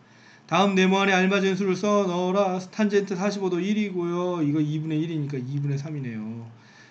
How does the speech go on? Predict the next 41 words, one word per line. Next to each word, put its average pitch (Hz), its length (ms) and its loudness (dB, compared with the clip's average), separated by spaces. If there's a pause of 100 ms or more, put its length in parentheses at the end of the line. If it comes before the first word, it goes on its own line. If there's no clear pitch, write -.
(120)
자, 123 280 -10
사인 220 420 2
삼십 214 400 2
도, 220 400 4 (180)
아, 135 120 -8
이분의 175 380 0
일이고 180 260 -4
코사인 220 480 2
육십 180 260 -4
도 185 120 0
똑같다 240 340 0
그랬지. 147 320 2
똑같다 220 400 -2
그랬지. 143 380 0
그래, 110 220 -10
이분의 139 360 -4
일이야. 135 320 -4
그래서 110 260 -10
영이 113 320 -6
되겠죠. 101 400 -14 (2000)
사인 233 420 6
육십 214 420 2
도, 240 320 4
사인 233 380 0
육십 185 300 -4
도 226 100 0
이분의 190 380 0
루트 160 240 -4
삼, 185 320 -4
이분의 147 360 -6
루트 131 260 -8
삼, 170 500 -8
탄젠트 170 520 -6
육십 139 380 -6
도 175 200 -4
루트 135 260 -6
삼, 165 460 -6
그러면 117 360 -6
이분의 135 380 -6
삼이 147 240 -10
되겠네요. 139 920 -8